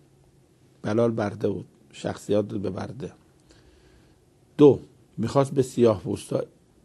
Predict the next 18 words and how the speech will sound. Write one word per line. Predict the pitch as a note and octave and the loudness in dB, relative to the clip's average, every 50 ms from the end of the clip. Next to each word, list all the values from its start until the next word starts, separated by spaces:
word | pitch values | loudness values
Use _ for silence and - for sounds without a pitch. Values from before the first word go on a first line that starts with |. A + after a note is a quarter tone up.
| _ | _
احترام | - A#2 G2+ G2 G#2+ A2 A2 A#2 G#2 F#2+ | -10 -8 -6 -4 -2 0 0 0 0 -2
بذاره. | F#2+ F#2+ F#2 G#2 G2+ E2+ D#2+ - - _ _ _ _ _ _ _ _ _ _ _ _ _ _ _ _ _ _ _ _ _ _ _ _ _ _ _ _ _ _ _ _ _ _ _ _ _ _ _ - _ _ _ _ _ _ _ _ _ _ _ _ _ _ _ _ _ _ _ _ | -4 -6 -8 -10 -12 -14 -16 -20 -20 _ _ _ _ _ _ _ _ _ _ _ _ _ _ _ _ _ _ _ _ _ _ _ _ _ _ _ _ _ _ _ _ _ _ _ _ _ _ _ -20 _ _ _ _ _ _ _ _ _ _ _ _ _ _ _ _ _ _ _ _
سه، | - - - - C#3 A2 F#2+ - - _ _ _ _ _ - - _ _ _ _ - | -18 -14 0 2 2 2 2 -2 -10 _ _ _ _ _ -20 -20 _ _ _ _ -2
می‌خواست | B2 A#2+ B2+ D3 C#3 C#3 | -2 0 2 0 0 2
بگه | - D#3 C#3+ D3+ D3 | 0 0 2 2 0
که | D3 - - D3+ D3 | 0 0 0 0 0
لیاقت‌های | B2+ A2 A#2 A#2 A2 G2+ G2+ A2+ G#2 - - G#2 G2+ G2+ G#2 G#2 G#2 G2+ G2+ G2+ G#2+ A#2+ - - - - _ _ _ _ _ _ _ _ _ _ _ _ _ | 2 2 4 4 4 2 0 -4 -6 -6 -6 -4 -2 0 2 2 2 2 0 -2 -6 -10 -16 -20 -20 -20 _ _ _ _ _ _ _ _ _ _ _ _ _
باطنی | - G#2+ A2+ A2 A2 A2 - B2 A#2 B2+ C3+ | -2 2 2 2 2 2 0 -2 0 0 -2
اصله. | - - A2+ - - - - E2+ D#2+ - - _ _ _ _ _ _ - _ - - _ _ _ _ _ _ _ _ _ _ _ _ _ _ _ _ _ _ _ _ _ _ _ | -2 -4 -6 -8 -10 -10 -10 -10 -10 -12 -16 _ _ _ _ _ _ -20 _ -20 -20 _ _ _ _ _ _ _ _ _ _ _ _ _ _ _ _ _ _ _ _ _ _ _
این | - F3+ D3+ | -10 -10 -6
جزئیاتی | B2 B2+ C3 B2+ A#2 A2+ - A#2 A2+ C3 C#3+ D3 C3 D3 B2 | 2 4 6 6 6 4 2 2 2 2 2 0 -2 -4 -2
که | - - A2 | 0 0 2
در | G#2 A2 G#2+ G#2 G#2 | 2 2 2 0 -2
ظاهر | G#2 G#2+ A2+ G#2+ A2 A2 G#2 G#2 | 0 0 2 2 2 2 0 0
هست | A#2+ A#2+ C3 C3 - | 0 -2 -4 -4 -6
بهش | F3+ E3+ B2+ - - - - _ _ _ _ - | -8 -8 -8 -8 -10 -14 -20 _ _ _ _ -8
گیر | A#2+ A#2+ B2 B2+ A#2+ | 0 2 2 2 2
ندید، | B2 B2+ B2 A2+ G#2 G#2 - | 2 -2 -2 -2 -4 -6 -8